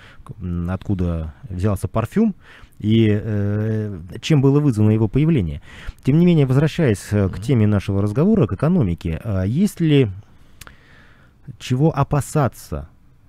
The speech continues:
Speaker 1: нашим предпринимателям, которые уже по-, понятно, что мы, э, мало зависим, да, и ма-, мало работаем с рынками мировыми, да, мы сосредотачиваем, ну, собственно, предпринимательскую деятельность здесь, внутри, э, нашей страны,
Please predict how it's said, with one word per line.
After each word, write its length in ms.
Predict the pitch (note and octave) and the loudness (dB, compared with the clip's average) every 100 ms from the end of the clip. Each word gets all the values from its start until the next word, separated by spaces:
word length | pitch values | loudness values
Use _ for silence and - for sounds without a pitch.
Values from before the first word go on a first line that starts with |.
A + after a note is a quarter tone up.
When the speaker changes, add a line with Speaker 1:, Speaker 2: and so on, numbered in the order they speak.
| - | -6
Speaker 1:
нашим 400 | G2+ G#2+ - E2 | 0 0 -2 -6
предпринимателям, 760 | F2+ - F#2+ G#2 E3+ - F#2+ E2+ | -8 -4 -2 0 -2 -2 -4 -4
которые 340 | F#2 G2+ G2 | -4 -2 0
уже 280 | G2 A2 F#2+ | 0 0 -2
по-, 100 | A2 | -2
понятно, 460 | G#2+ B2+ D3+ A2 F2+ | 0 2 2 0 -4
что 180 | - | -2
мы, 160 | G2+ G#2+ | 0 2
э, 520 | G2+ F#2+ F2+ F2+ F2 | 2 0 -2 -2 -2
мало 540 | F2+ G#2 B2 F#2 E2 F2 | -2 0 0 -2 -4 -4
зависим, 760 | G2 G#2 G#2 - F2 D#2+ D#2 | -4 -2 -2 -4 -8 -6 -6
да, 180 | E2+ C3+ | -4 -2
и 100 | A#2 | -2
ма-, 180 | G2+ A2 | 0 2
мало 240 | A2+ A2 | 2 2
работаем 460 | G#2 A2 G#2 G2 F2 | 0 0 -2 -2 -4
с 340 | - - F#2 E2+ - | -6 -4 -4 -4 -8
рынками 640 | A2 G#2+ G#2+ G2+ F#2+ F2 D#2 - | -4 0 2 0 -2 -4 -8 -4
мировыми, 640 | G#2 G#2 B2 A3+ D#3+ D#2 C2+ D2 | -2 0 2 2 2 0 -6 -8
да, 180 | B2 | -4
мы 340 | D#3+ G#2 G2 F2+ - | -2 0 -2 -4 -8
сосредотачиваем, 880 | - G#2 G#2+ G#2+ - F2+ F2+ E2+ E2+ | -6 -4 -2 -4 -4 -6 -6 -6 -8
ну, 200 | E2 D#2 - - - _ | -8 -10 -16 -20 -20 _
собственно, 440 | - G2+ - F#2+ F2 - - - | -8 -8 -4 -4 -6 -10 -20 -8
предпринимательскую 800 | - A2+ B2 B2+ B2+ A2 - A#2 | -2 2 4 4 2 0 0 0
деятельность 420 | A2+ B2 G#2+ G#2 G2 | 2 0 2 0 0
здесь, 280 | A2+ B2+ | -2 -2
внутри, 540 | G2+ A2+ A#2 A#2+ G2 D2+ | 0 -2 -2 -4 -4 -6
э, 480 | F#2 F2+ F2 E2+ E2+ | -8 -6 -4 -4 -4
нашей 320 | F#2+ F#2 - | -4 -4 -6
страны, 460 | - A2 A2+ F3 | -6 -2 0 0